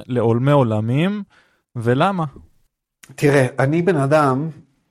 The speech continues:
Speaker 2: שלא הלך להרבה הופעות חיות, בגלל ש-, אה, אני חושב שאמרתי לך את זה בראיון הראשון, או ב-, בצורה פרטית, אני, יש לי נגיעה בעולם האוטיזם, אני כזה רגל אחת קצת, אה, על הספקטרום,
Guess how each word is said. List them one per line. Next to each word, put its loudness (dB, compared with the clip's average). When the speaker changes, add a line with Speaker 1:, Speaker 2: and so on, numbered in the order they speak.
Speaker 2:
שלא 0
הלך 0
להרבה 0
הופעות 0
חיות, -2
בגלל -2
ש-, -10
אה, 0
אני -2
חושב -12
שאמרתי 0
לך -4
את -2
זה -4
בראיון -2
הראשון, 0
או -2
ב-, -6
בצורה -4
פרטית, -6
אני, -6
יש -6
לי -2
נגיעה 0
בעולם 0
האוטיזם, -2
אני -6
כזה -8
רגל -2
אחת -6
קצת, -8
אה, -2
על -4
הספקטרום, -2